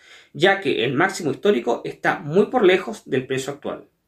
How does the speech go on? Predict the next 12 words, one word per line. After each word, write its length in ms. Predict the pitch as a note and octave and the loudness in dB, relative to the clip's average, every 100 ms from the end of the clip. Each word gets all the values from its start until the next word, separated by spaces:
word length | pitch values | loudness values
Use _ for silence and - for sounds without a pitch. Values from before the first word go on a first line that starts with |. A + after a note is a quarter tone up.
| _ _ | _ _
Siendo 460 | - - D#4+ C4+ F#3 | -6 4 6 6 6
parte 400 | B3 C#4 - G#3+ | 4 2 0 2
de 120 | E3+ | 4
la 80 | C#3 | 4
alianza 340 | C#3+ G#3 G#3 | 4 2 0
de 60 | D#3 | -2
SkyTeam, 720 | D3 - D3+ C3+ A#3 F#3+ - | -2 0 0 0 -2 -2 -2
a 80 | - | -2
diferencia 640 | C#3+ C3+ D#3+ G#3 G#3 - A#2+ | 0 2 4 4 2 0 0
de 80 | |
American 420 | B2 D#3 D3+ C#3+ - | 2 2 2 -2 0
Airlines, 460 | G#3+ F#3 B2 G#2+ | 0 2 0 -2